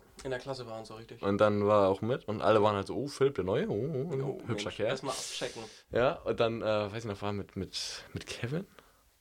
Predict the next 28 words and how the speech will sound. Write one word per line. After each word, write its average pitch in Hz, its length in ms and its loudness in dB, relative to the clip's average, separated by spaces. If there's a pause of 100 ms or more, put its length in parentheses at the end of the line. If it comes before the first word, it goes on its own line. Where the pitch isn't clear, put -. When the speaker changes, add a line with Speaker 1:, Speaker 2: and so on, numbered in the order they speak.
(120)
Speaker 2:
war 113 100 -8
auf 123 100 -10
dem 131 100 -8
Zimmer 160 340 -6
und, 117 160 -10
Speaker 1:
Und 123 180 -18 (680)
Speaker 2:
ja, 123 180 8
genau, 147 180 0
mit 123 120 2
Speaker 1:
Warte, 139 120 -6
Speaker 2:
Kevin 165 140 0
Speaker 1:
warte. 131 80 -2
Speaker 2:
war 113 80 2
auf 110 100 0
dem 123 80 -2
Speaker 1:
Aber 131 100 -4
Kev-, 120 80 -6
Speaker 2:
Zimmer. 123 160 -6
Speaker 1:
Kevin, 180 360 -6
nein, 127 200 -8
Kevin 151 280 -8
hatte 135 160 -8
ein 127 40 -4
eigenes 127 360 -8
Zimmer 113 200 -12
mit 104 120 -16
Marcel, 110 400 -12
safe. - 320 -16